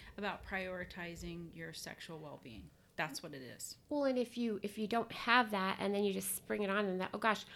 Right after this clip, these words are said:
Speaker 2: I just decided I want you to dress up as a nurse every Thursday night,"
Speaker 1: <laughs>
Speaker 2: that's really not gonna go over very
Speaker 1: Yeah,
Speaker 2: well, or
Speaker 1: exactly.
Speaker 2: whatever that looks like.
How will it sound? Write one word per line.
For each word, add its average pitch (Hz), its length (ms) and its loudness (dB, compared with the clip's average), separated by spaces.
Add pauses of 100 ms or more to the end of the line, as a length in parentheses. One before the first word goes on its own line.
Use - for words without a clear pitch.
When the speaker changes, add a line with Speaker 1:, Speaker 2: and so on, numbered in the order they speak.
(240)
Speaker 2:
I 226 80 2
just 233 180 -2
decided 202 300 -2
I 190 80 2
want 185 180 -2
you 196 120 4
to 180 80 4
dress 180 240 2
up 180 120 0
as 170 140 4
a 160 160 2
nurse 185 300 6
every 165 180 2
Thursday 165 400 0
night," 196 320 4 (140)
Speaker 1:
<laughs> 214 120 -4
Speaker 2:
that's 403 320 2
really 330 160 4
not 285 140 6
gonna 220 140 2
go 196 100 2
over 170 160 0
very - 160 -4
Speaker 1:
Yeah, 160 100 0
Speaker 2:
well, - 220 -2
or 170 220 0
Speaker 1:
exactly. 262 280 0
Speaker 2:
whatever 170 320 6
that 165 160 4
looks - 220 -4
like. 110 140 -2